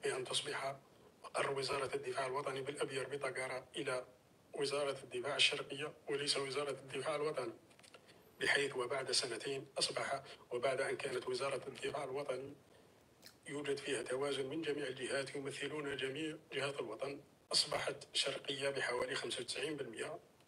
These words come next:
وفي انتظار أن تصبح مية بالمية في مخطط التحويل لسنة ألفين وثلاثة وعشرين، بحيث أن اليوم أصبحت أركان الجيش الوطني الشعبي فريق شنقريحة من ولاية باتنا،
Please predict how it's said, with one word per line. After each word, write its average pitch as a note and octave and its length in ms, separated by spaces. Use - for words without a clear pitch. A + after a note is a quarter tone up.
وفي - 200
انتظار C3+ 560
أن A2+ 100
تصبح C#3+ 400
مية C#3+ 180
بالمية C#3 420
في D3 140
مخطط - 340
التحويل C3+ 720
لسنة C3+ 400
ألفين D3 240
وثلاثة B2+ 300
وعشرين، C#3 560
بحيث C3 380
أن C3 320
اليوم C#3 380
أصبحت - 380
أركان - 260
الجيش A#2+ 240
الوطني A#2+ 280
الشعبي B2 560
فريق B2 400
شنقريحة A#2+ 720
من A2 420
ولاية A2+ 340
باتنا، - 600